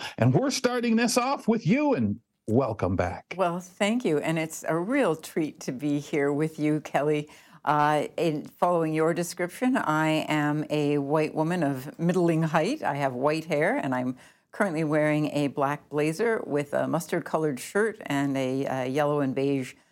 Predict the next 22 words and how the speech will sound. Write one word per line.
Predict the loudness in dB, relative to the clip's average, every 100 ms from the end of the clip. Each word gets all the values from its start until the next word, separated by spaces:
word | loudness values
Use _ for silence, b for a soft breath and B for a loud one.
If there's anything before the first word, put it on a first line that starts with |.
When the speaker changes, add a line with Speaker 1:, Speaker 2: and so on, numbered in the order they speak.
| b _
Speaker 2:
scarf. | -8 -4 0 2 2 -2 -10 b b b
Um, | -2 0 0 -4 -6 0
and | 0 4
I | 2 2
am | 0
just | 0 -4 -6 _
so | -8 -2 0 0
thrilled | -2 0 0 -2
to |
be | -2 0 0
here | -4 -2 2 2 0 -2
on | -2 0 -2
T | -4 -4 -4
V | 0 2 2 -2 -12 _ -4
with | -4 -2
you | 0
guys | 2 2 0 -2 -8 b b -2
after | -2 0 0
my, | 2 2 2
uh, | 2 0 -4 -12 b b
history | _ -2 0 0 2 2 0 -8 -20 _
with, | 0 2 0 -4